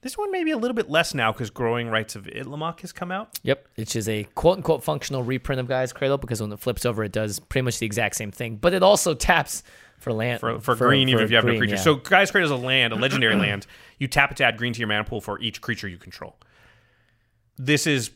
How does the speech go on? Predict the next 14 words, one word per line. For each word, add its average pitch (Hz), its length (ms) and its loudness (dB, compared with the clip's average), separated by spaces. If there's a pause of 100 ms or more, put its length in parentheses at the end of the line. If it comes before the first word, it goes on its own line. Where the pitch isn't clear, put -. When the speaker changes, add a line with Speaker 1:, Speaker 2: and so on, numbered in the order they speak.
(240)
Speaker 1:
probably 139 840 2
the 123 140 -4
best 123 400 0
land 120 580 -4
in 131 220 -8
the 123 80 -6
format 143 360 0
as 139 100 0
far 147 140 6
as 127 100 2
most 123 180 -2
powerful, 113 600 0
most 117 240 -8
explosive. 113 760 -8